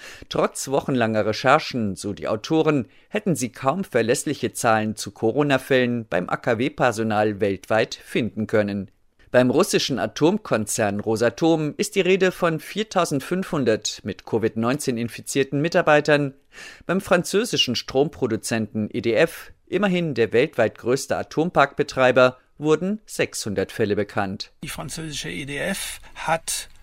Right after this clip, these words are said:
Speaker 2: fünfzehntausend von zweiundzwanzigtausend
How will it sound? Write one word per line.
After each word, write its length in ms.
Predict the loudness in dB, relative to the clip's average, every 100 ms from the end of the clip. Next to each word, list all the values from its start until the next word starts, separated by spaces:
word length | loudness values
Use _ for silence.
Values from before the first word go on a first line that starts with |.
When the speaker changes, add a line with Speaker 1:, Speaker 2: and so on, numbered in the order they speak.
| -20 -8
Speaker 2:
fünfzehntausend 1300 | -2 0 0 -2 0 0 0 -2 -2 -2 -2 -4 -4
von 220 | -6 -6
zweiundzwanzigtausend 1300 | -6 -6 -6 -8 -8 -8 -8 -8 -8 -8 -10 -12